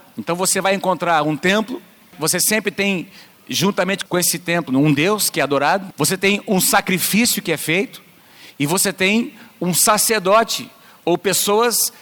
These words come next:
que oferecem esses sacrifícios. Até hoje é assim. Me lembro quando nós visitamos a Índia, há poucos anos atrás, a, as nossas equipes que têm ido podem confirmar, a Índia tem milhares de templos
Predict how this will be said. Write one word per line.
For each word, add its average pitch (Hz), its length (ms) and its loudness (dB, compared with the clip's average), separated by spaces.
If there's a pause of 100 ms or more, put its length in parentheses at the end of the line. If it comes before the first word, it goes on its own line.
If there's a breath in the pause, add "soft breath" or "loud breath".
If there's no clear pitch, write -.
(300 loud breath)
que 208 380 0 (160)
oferecem 202 720 2
esses 139 180 -2
sacrifícios. 123 560 -4
Até 214 240 -2
hoje 220 340 2
é - 20 -2
assim. 117 260 -4 (600)
Me 120 100 -2
lembro 165 220 0
quando 165 100 -2
nós 165 180 0
visitamos 156 680 -4
a 131 140 -2
Índia, 143 420 0 (380 loud breath)
há 127 100 -2
poucos 190 320 0
anos 147 180 0
atrás, 139 380 -2
a, 120 240 -2
as 107 140 -8
nossas 139 260 -4
equipes 151 300 -4
que 135 100 -6
têm 135 220 -2
ido 147 200 -4 (320 loud breath)
podem 143 280 -2
confirmar, 135 580 -2 (220 loud breath)
a 139 100 2
Índia 190 180 2
tem 208 200 0
milhares 208 480 2
de 214 80 -2
templos - 720 -4